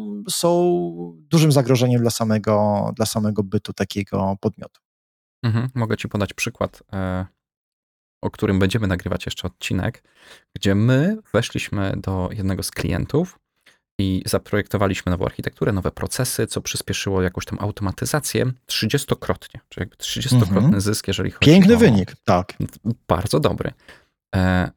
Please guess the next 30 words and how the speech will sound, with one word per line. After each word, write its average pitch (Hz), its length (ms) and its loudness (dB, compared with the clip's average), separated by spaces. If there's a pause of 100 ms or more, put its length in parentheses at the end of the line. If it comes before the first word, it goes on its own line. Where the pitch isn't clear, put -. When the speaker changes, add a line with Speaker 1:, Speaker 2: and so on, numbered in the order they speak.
(120)
Speaker 2:
i 98 180 0
cały 143 340 4
ten 90 160 0
pomysł 101 540 0
został 107 380 -2
odrzucony, 101 680 0 (560)
no 95 160 2
bo, 90 320 2 (200)
e, 98 280 0
musieliby 113 380 -2
zwolnić 101 380 2
praktycznie - 480 -2
tam - 200 -2 (240)
całkiem 107 340 2
spory 95 300 0
zespół 92 320 -2
ludzi, 90 240 -4
ze - 80 -4
trzydzieści - 560 -4
osób, 87 400 -2 (200)
którzy - 240 -2
teraz - 260 0
nagle 101 220 4
by 101 80 -4
się - 100 0
okazało, 92 300 0
że 98 100 0
nie 92 80 0
są - 160 -2
potrzebni. - 540 -4